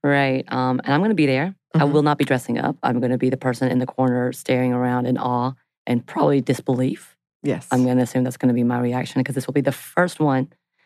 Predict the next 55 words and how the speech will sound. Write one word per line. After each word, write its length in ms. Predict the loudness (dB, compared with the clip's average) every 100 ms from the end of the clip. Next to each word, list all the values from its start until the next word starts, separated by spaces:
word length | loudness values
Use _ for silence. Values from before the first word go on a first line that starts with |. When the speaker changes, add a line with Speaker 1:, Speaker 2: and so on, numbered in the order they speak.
| _ -2
Speaker 1:
that 80 | 0
I 60 |
will 120 | 2 0
ever 180 | -2
have 160 | -2 -4
attended. 440 | -2 0 0 -2 -6 -10
Speaker 2:
Yes. 240 | -8 -8 -18 -20 _ -2
Speaker 1:
And 80 |
the 120 | -2 2
only 240 | 4 4
reason 180 | 2 2
I'm 80 | 0
going 300 | 0 0 0
is 140 | -2 -4
as 180 | -4 -4
support 600 | -6 -4 0 0 -2 -12 _ 0
and 100 | 0
an 40 | 2
audience 500 | 0 0 -6 -10 -18 _ _
for 140 | -2
Speaker 2:
Mm-hmm. 100 | 2
Speaker 1:
you, 140 | 2 0
essentially. 520 | -2 -4 -4 -4 0
And 100 | 2
apparently 300 | 4 2 4
maybe 200 | 2 2
a 60 | 0
backpack 480 | 2 -2 0 -4 -2
carrier. 520 | -2 0 0 -2 -4 -2
Speaker 2:
Yeah. 960 | 2 4 4 4 2 2 2 2 2 0
Speaker 1:
<laughs> 60 | 2
Speaker 2:
Yeah, 320 | 2 2 0
'cause 120 | 0
I 60 | 0
don't 120 | 2
wanna 140 | 2
ruin 260 | 4 4 4
my 160 | 2 0
costume 520 | 0 2 2 2 2
with 100 | 2
a 20 |
Speaker 1:
And 100 | 2
that's 140 | 4
fair. 320 | 4 4 2 0
Speaker 2:
backpack. 60 | 2
Speaker 1:
And 100 | 4
that's 140 | 4
fair. 300 | 2 4 4
And 80 | 4
I'm 100 | 4
gonna 120 | 4
be 80 | 4
in 40 | 4
the 60 |
corner 340 | 4 4 4